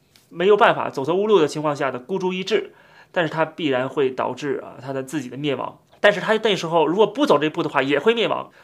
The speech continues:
所以他很有可能还是会就是冒一个险。反正左右都是死，还不如跟你同归于尽算了啊。这肯定就是一个无产阶级啊，一个，呃，流氓无产者的底层逻辑嘛。光脚的不怕穿鞋的嘛，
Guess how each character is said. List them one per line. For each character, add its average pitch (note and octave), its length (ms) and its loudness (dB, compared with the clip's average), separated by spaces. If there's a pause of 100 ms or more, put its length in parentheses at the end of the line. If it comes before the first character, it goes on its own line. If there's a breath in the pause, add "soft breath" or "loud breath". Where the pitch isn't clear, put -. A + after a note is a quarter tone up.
所 F#3 160 -2
以 - 20 -2
他 F#3 120 4
很 F3 160 2
有 A3 100 6
可 F#3 160 -2
能 C3+ 240 -4
还 C#3 180 -2
是 F#3 140 0
会 D3+ 300 0
就 - 140 -20
是 - 200 -16
冒 D3+ 260 4
一 C#3+ 40 -4
个 C#3+ 100 -2
险。 - 400 -10 (300)
反 D#3+ 180 -2
正 G#3+ 120 0
左 D3+ 180 4
右 E3+ 140 6
都 F#3+ 100 4
是 E3+ 80 2
死， - 280 -10
还 D3+ 180 2
不 E3 100 -2
如 D#3 80 2
跟 D#3 140 -4
你 C#3 60 -4
同 D#3 200 -8
归 E3 120 -2
于 D#3 100 -2
尽 D#3 160 -4
算 D3 220 -2
了 - 60 -12
啊。 - 160 -20 (200 soft breath)
这 G#3 100 -6
肯 F3+ 140 -4
定 G#3+ 80 -2
就 A3+ 100 0
是 F#3+ 140 -4
一 F#3 60 -4
个 F3 160 4
无 D3 240 -2
产 D3+ 180 -4
阶 C#3 140 -2
级 C3 160 -8
啊， - 140 -18 (200)
一 C#3 140 -8
个， C#3 260 0 (440 loud breath)
呃， - 200 -12
流 D3 260 -2
氓 C#3+ 320 0
无 D3+ 80 -4
产 C#3+ 220 -6
者 - 160 -6
的 A#2 80 -8
底 - 180 -14
层 C3+ 220 -10
逻 C3+ 140 0
辑 C#3+ 160 -6
嘛。 A2+ 140 -16 (340)
光 G3 240 4
脚 E3 180 0
的 B2+ 140 -2
不 - 280 -14
怕 D#3 220 2
穿 E3 240 -6
鞋 C3 180 -6
的 C3+ 80 -2
嘛， C3+ 140 -10